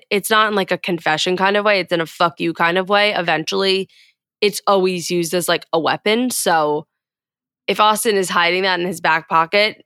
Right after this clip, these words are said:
maybe he's waiting for, like, the real right moment to drop it, or he just feels that much of a loyalty to Taylor. But I don't know. I just know that if it did happen, we will certainly find out.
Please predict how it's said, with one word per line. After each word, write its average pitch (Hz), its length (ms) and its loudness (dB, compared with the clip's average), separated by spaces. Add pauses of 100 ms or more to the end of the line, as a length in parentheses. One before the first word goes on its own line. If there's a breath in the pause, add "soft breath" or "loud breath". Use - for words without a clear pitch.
maybe 180 280 -2
he's 170 140 -2
waiting 170 300 0
for, 175 140 0
like, 151 240 -2 (800)
the 180 320 -2
real 175 500 0
right 202 280 0
moment 220 400 0
to 247 100 -2
drop 247 320 2
it, 294 220 2
or 190 140 0
he 185 160 -4
just 170 260 -2
feels 175 240 0
that 160 180 2
much 175 180 -2
of 170 60 -14
a 175 60 0
loyalty 165 540 -2
to 180 140 -6
Taylor. 170 500 0
But 185 300 0 (680)
I 196 140 4
don't 175 120 0
know. 156 280 -2
I 196 160 0
just 196 200 -2
know 185 180 2
that 170 180 0
if 170 140 -4
it 165 100 -6
did 170 160 0
happen, 160 340 -2
we 160 100 -2
will 151 200 -2
certainly - 580 -4
find - 300 -4
out. - 260 -4